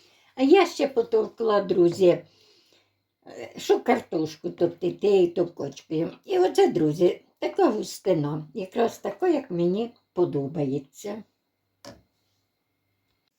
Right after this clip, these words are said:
І оце, друзі, моя вечеря. Друзі, ми всі знаємо, що кабакова каша — це корисно.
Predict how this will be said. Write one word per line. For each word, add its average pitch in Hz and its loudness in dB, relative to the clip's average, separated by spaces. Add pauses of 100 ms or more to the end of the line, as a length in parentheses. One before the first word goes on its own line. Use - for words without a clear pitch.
(720)
І 233 4
оце, 202 4
друзі, 339 4
моя 208 0
вечеря. 190 -2 (1120)
Друзі, 208 4 (760)
ми 247 6
всі 320 4
знаємо, 160 0
що 156 -10
кабакова 165 2 (300)
каша — 330 4
це 214 4 (180)
корисно. 175 4